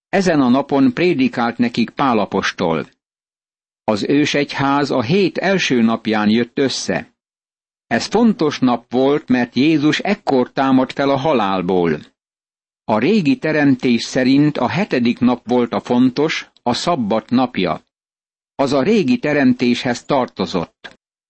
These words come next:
A szabbat napján Jézus halott volt, a sírban feküdt.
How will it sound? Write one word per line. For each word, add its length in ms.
A 40
szabbat 520
napján 600
Jézus 480
halott 460
volt, 640
a 100
sírban 540
feküdt. 640